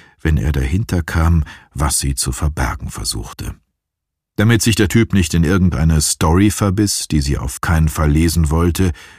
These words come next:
die ihr am Ende womöglich sogar den Weg ins politische Berlin verbaute, sollte sich dieser Jan Bremer gut behandelt fühlen. „Wir könnten“, fuhr sie fort,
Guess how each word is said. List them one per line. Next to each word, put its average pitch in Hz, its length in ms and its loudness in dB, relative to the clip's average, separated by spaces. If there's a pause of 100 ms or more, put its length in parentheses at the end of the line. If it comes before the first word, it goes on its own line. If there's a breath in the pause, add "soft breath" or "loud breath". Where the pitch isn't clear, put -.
(100)
die - 100 0
ihr - 160 2
am 170 100 2
Ende 117 280 4
womöglich 101 420 4
sogar 90 240 2
den 80 200 2
Weg 101 200 4
ins 85 260 0
politische 87 640 0
Berlin 80 360 2
verbaute, 78 640 0 (760 loud breath)
sollte 156 300 0
sich - 280 -2
dieser 110 340 0
Jan 90 320 4
Bremer 87 520 4
gut 85 300 0
behandelt 65 480 -2
fühlen. - 480 -8 (1000)
„Wir 151 120 4
könnten“, 160 640 0 (100)
fuhr - 240 -4
sie 67 140 -4
fort, 78 340 -2